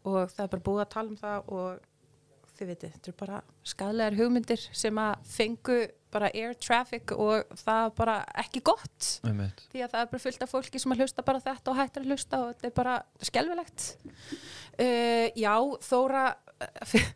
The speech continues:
Speaker 1: fer svo, tekur upp sinn þátt, þátt númer tvö, sem er hennar útgáfa af samtali um gerendur. Við skulum kannski bara orða það þannig.
Speaker 2: Hmm.
Speaker 1: En það er kannski ekki samtali sem að við töldum okkur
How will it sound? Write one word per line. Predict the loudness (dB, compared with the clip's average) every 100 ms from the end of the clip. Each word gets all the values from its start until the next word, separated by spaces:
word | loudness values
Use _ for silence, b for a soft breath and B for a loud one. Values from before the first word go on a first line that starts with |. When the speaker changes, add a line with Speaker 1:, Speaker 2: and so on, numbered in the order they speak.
| _
Speaker 1:
fer | 2 2 2
svo, | -2 -4 -6 -14 -20 _ _ -20
tekur | 2 2 4 2
upp | 2
sinn | 0 0
þátt, | 2 -2 -2 -6 -4 -4 -4
þátt | -4 -4 -4
númer | -6 -6
tvö, | -2 0 2 0 -4 B
sem | -2 2
er | 2 2
hennar | -2 -2 -2 -2
útgáfa | -2 -8 -4 -2 0 0
af | -4
samtali | -4 -6 -4 -2 0
um | 0
gerendur. | -4 -4 -6 -8
Við | -6 -2
skulum | 0
kannski | 0 -2
bara | 2 2
orða | 2 0
það | -2
þannig. | -4 -4 -2
Speaker 2:
Hmm. | 2 4 4
Speaker 1:
En | 4
það | 4 2
er |
kannski | -2 -4 -2 -2
ekki | -2 2
samtali | 2 2 -2 -2
sem | 0 0
að | 0
við | 2 2 0 -10 b b b b b -2
töldum | 0 0 0 0 0
okkur | -2 -2 0 0